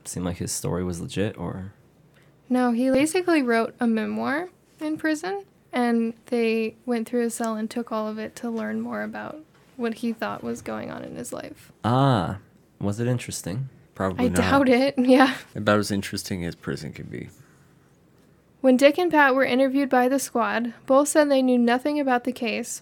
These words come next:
Speaker 2: but wholeheartedly believed Lloyd was capable of kidnapping, raping, and murdering children.
Speaker 1: If someone says that about you, you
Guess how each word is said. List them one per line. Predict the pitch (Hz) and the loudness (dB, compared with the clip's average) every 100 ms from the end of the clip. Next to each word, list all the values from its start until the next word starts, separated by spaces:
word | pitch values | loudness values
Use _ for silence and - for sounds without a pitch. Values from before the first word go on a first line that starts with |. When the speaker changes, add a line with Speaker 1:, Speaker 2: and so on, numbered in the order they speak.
| - | -6
Speaker 2:
but | 233 | -4
wholeheartedly | 240 277 302 285 277 269 277 | 0 0 2 0 0 0 0
believed | 269 247 220 226 - | 0 0 0 -2 -2
Lloyd | 240 233 226 | 0 0 0
was | 233 | -4
capable | - 262 254 240 233 | -4 -2 -2 0 0
of | 226 233 | -2 -4
kidnapping, | 320 311 302 294 285 285 262 | -2 0 0 0 -2 -2 0
raping, | 240 240 240 233 - _ | 0 0 0 0 -4 _
and | 262 247 | -2 0
murdering | 226 214 214 226 | 0 0 -2 -4
children. | 240 240 247 - 233 _ _ - - | -8 -10 -10 -10 -14 _ _ -20 -4
Speaker 1:
If | 98 | 0
someone | 117 78 | 0 0
says | 87 92 80 | -4 -4 -4
that | 67 | -6
about | - - - - | -6 -10 -10 -12
you, | - - - _ _ | -10 -12 -16 _ _
you | - | -14